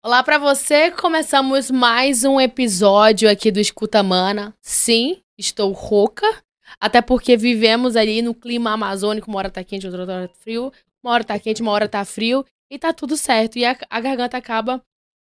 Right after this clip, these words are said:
que sentindo isso tudo. Mas o nosso episódio de hoje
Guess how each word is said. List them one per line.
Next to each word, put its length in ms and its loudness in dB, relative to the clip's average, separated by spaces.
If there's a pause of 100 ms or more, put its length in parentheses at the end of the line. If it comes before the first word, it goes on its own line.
(100)
que 260 0
sentindo 720 0
isso 300 -2
tudo. 360 -8
Mas 360 0
o 80 -2
nosso 560 -2
episódio 580 -2
de 160 -6
hoje 440 -2